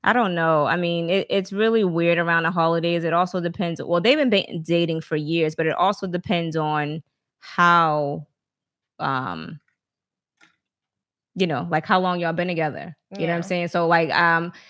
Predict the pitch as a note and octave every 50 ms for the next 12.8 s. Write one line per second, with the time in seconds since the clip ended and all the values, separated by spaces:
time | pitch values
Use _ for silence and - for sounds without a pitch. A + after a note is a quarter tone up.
0 | - - _ _ _ _ _ _ _ _ _ _ _ _ _ _ - G3+ F#3 A3+
1 | B3 C4+ C4 B3+ A#3+ A3 G#3+ G#3 G#3 G3+ - G#3 F#3+ F#3 F3+ E3+ E3 F3 F#3 F#3+
2 | G#3 A3 A3 G#3 F#3+ - - F#3+ F#3 F#3 F3+ F3+ F3 F3 F3 - F#3 D#3+ D#3 -
3 | - G3+ G3 F3+ F3 E3+ D#3+ D#3 D#3 D#3 D#3 D#3 D#3+ E3+ E3+ E3 E3+ E3 D#3+ D#3
4 | G#2+ G2 - - F3 E3+ D#3 D#3 - E3 E3 D#3+ E3+ E3 E3+ E3 E3 E3 D#3+ D3+
5 | D3+ C#3+ D3+ F3+ G#3 G#3+ F#3+ F3 E3+ D#3+ D3+ D#3 E3 E3 E3+ E3 D#3 D#3+ - -
6 | E3 D3+ D#3 - E3+ F#3+ G3 F#3+ F3 E3 D3 D#3 D#3 D3+ C#3+ D3+ D3+ D3+ D#3 D#3+
7 | D#3+ D#3 E3 - - D#3+ D#3 D#3 D#3+ D#3 - D3 D3 D#3 - - G3 G3+ F#3 -
8 | D#3+ D3 D3+ D3+ D3 D3 D3+ - - D#3 D3+ D3+ D3 D3 D3 D3 D3 C#3 C3 -
9 | - _ _ _ _ A#3+ A#3+ B3+ _ - E3 _ _ _ _ _ _ _ _ _
10 | _ _ _ _ _ - D#3 D#3 D3+ C#3+ C#3+ C#3+ D#3+ F3 F3+ F3 D#3 - F3 F3
11 | E3+ E3+ E3+ E3+ - F#3 F3 D#3+ E3 E3+ E3 D#3 D3+ C#3+ D3 D3+ E3+ F#3+ G3+ F#3+
12 | - A3 D#3 D#3+ - D#3 - - F3 E3 F#3+ G3 - - - D#3